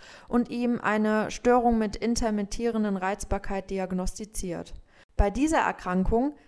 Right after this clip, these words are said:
handelt der Erkrankte nach Impulsen und kann diesen nicht widerstehen.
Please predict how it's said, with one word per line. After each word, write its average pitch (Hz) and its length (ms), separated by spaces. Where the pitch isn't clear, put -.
handelt 226 320
der 220 100
Erkrankte 220 520
nach 202 300
Impulsen 226 760
und 202 160
kann 208 240
diesen 226 260
nicht 220 240
widerstehen. 190 720